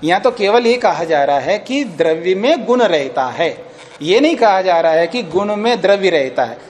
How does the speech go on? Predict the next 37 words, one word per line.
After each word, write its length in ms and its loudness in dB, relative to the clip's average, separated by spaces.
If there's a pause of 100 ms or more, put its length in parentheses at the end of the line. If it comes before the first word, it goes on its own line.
जब 160 2
ये 160 4
कहेंगे 480 0
तब 200 2
आपका 320 0
प्रश्न 340 -8
उपस्थित 400 -8
हो 80 0
जाएगा, 300 -2 (1600)
ठीक 140 -16
है 100 -14
ना? 60 -20 (920)
मतलब 200 0
मैं 220 2
आपको 440 0
आश्रित 420 -2
कर 180 4
रहा 160 4
हूं, 340 -2 (100)
इसका 240 -4
ये 120 4
मतलब 380 -2
नहीं 220 -6
है 80 -6
कि 180 -4
आप 280 0
मेरे 240 -2
को 120 -2
आश्रित 340 -4
कर 160 -6
रहे 140 -16
हैं, 80 -20 (800)
ऐसा 240 -2
नहीं 160 -4
होता 240 -8
यहाँ 200 -16
पर। 160 -20